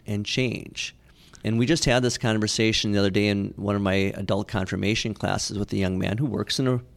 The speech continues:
workforce just like you're talking about, Nathan. And he wants to be this person. He wants to be the one that changed.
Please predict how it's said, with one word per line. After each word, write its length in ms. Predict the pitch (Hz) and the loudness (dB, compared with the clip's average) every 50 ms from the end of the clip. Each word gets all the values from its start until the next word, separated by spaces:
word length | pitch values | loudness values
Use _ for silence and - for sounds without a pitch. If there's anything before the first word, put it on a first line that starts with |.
| - - | -20 -10
workforce 540 | - - 110 110 107 - - 107 104 101 - | -2 2 2 2 2 0 0 2 2 2 2
just 180 | - 104 - - | 0 -2 0 0
like 160 | 101 98 - | -2 -2 0
you're 120 | 101 104 | -2 -2
talking 400 | - - 98 95 95 - - 101 | 0 0 0 0 0 -2 -4 -6
about, 340 | 95 87 98 107 104 - - | -2 0 0 0 0 -2 -4
Nathan. 460 | 95 95 92 95 - - 95 98 95 - - - - - - - - - - - - - _ _ - - | -6 -4 -4 -4 -2 -2 -4 -4 -4 -8 -12 -20 -20 -20 -20 -20 -20 -20 -20 -20 -20 -20 _ _ -4 0
And 380 | 110 110 110 107 107 107 - - - - - - - - - _ _ _ _ _ | 2 2 4 2 0 0 -4 -8 -14 -20 -20 -20 -20 -20 -20 _ _ _ _ _
he 220 | - - - 170 190 | -8 -2 0 2 2
wants 380 | 156 107 104 113 139 160 - | 4 4 4 4 4 2 0
to 100 | - 113 | -2 -2
be 140 | 92 98 95 | -2 0 0
this 160 | 92 95 - | 0 -2 -2
person. 380 | - - - 90 - - - - | -4 -4 -4 -4 -4 -6 -8 -6
He 160 | 92 123 139 | -4 -2 -2
wants 360 | 135 101 101 98 107 127 - | 0 0 2 2 2 2 0
to 80 | - - | -2 0
be 80 | 104 98 | 0 0
the 100 | 98 95 | 0 0
one 240 | 92 90 92 92 | -2 -4 -4 -4
that 180 | 95 95 98 - | -4 -6 -6 -6
changed. 600 | - - - 95 90 - - - - - - - | -6 -4 -4 -4 -4 -6 -8 -8 -8 -8 -8 -10